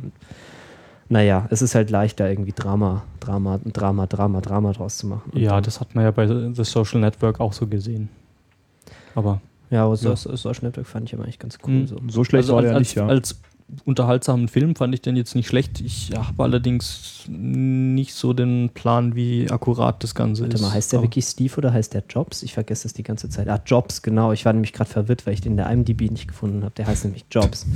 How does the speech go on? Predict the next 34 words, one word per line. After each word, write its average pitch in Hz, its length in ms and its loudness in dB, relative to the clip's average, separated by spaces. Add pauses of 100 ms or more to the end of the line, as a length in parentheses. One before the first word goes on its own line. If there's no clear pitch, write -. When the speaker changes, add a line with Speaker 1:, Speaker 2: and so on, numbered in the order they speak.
Speaker 1:
<laughs> - 180 0
nicht - 220 4
Steve. 107 380 0 (800)
Es, - 160 -14 (220)
es - 120 -8
Speaker 3:
Wer 123 80 4
Speaker 1:
gab 143 80 4
Speaker 3:
hat 151 60 0
Speaker 1:
auch 143 60 4
Speaker 3:
denn 151 60 6
Speaker 1:
schon 135 60 -2
Speaker 3:
das 151 220 2
wieder 135 180 6
da 120 120 6
reingeschrieben? 107 680 -2 (160)
Speaker 1:
Das - 140 -12
war 123 120 -4
ich. - 360 -12 (140)
Speaker 3:
Ah, 110 160 4
ja. 98 200 2 (1500)
Ja, 120 220 2
weil 117 160 4
das 123 120 2
für - 100 0
dich 127 160 2
halt 127 100 6
einfach 120 220 2
schon 113 180 -2
Steve 123 360 -2
ist. 104 160 -4
Du - 20 -10
kennst 113 280 -4
den 107 100 0
halt 101 160 -2